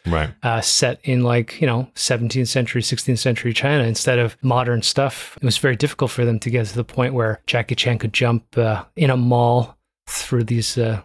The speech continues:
Speaker 2: right?
Speaker 1: M-, m-, most of these films are lost now, but it's very similar to, like, very early Hollywood films.
Speaker 2: Right.
Speaker 1: Where the
Speaker 2: Errol
Speaker 1: first things that are
Speaker 2: Flynn,
Speaker 1: made,
Speaker 2: yeah.
Speaker 1: stuff that was made in theater 'cause they had access to all the props and everything, so you could just go and shoot it <laughs>
Speaker 2: Oh,
Speaker 1: without
Speaker 2: yeah, yeah,
Speaker 1: having to
Speaker 2: yeah.
Speaker 1: do it.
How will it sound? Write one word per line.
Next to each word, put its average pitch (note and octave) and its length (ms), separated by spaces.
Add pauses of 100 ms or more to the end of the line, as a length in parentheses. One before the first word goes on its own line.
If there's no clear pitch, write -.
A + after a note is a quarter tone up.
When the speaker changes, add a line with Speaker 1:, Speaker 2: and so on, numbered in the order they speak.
(140)
Speaker 2:
right? F3 180
Speaker 1:
M-, G3+ 80
m-, A2+ 300
most A#2+ 200
of A2 80
these G2+ 220
films F#2 380
are E2 100
lost F#2 400
now, D#2 260
but D#2+ 120
it's D#2 100
very F#2+ 300
similar F2 260
to, E2+ 140
like, D#2+ 100
very E2+ 320
early E2 340
Hollywood F2 520
films. G#2+ 480 (280)
Speaker 2:
Right. D3 220 (180)
Speaker 1:
Where B2 120
the A#2 80
Speaker 2:
Errol G#2 100
Speaker 1:
first G#2+ 200
things A2 120
that G#2 80
are G2+ 60
Speaker 2:
Flynn, G2 120
Speaker 1:
made, A#2 140
Speaker 2:
yeah. C#3+ 120 (120)
Speaker 1:
stuff - 280
that G#2 120
was F#2+ 100
made G2 180
in F#2 60
theater F2 360
'cause E2 160
they E2 80
had F#2 200
access F2+ 420
to F2+ 80
all F2 100
the E2 100
props E2+ 420
and D#2+ 80
everything, D#2 440
so E2+ 100
you D#2 60
could D#2+ 100
just E2 180
go E2 140
and D#2+ 140
shoot D#2 240
it - 200 (120)
<laughs> - 120
Speaker 2:
Oh, D#3 120
Speaker 1:
without D3+ 80
Speaker 2:
yeah, D3+ 100
yeah, C3 120
Speaker 1:
having A#2 160
to - 40
Speaker 2:
yeah. - 80
Speaker 1:
do D2+ 80
it. D2+ 140